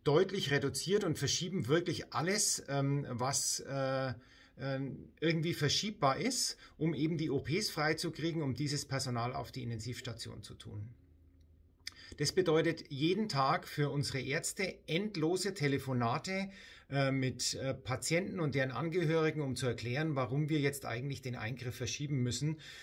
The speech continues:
Das erzeugt viel Tränen, äh, bei den Betroffenen,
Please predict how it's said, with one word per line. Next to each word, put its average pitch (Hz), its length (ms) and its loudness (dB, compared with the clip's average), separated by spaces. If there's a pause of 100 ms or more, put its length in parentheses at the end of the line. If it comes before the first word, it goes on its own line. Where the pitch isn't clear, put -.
(160)
Das 135 200 2
erzeugt 151 400 2
viel 147 240 0
Tränen, 175 540 2
äh, 143 260 2
bei 135 160 4
den 131 180 0
Betroffenen, 165 760 0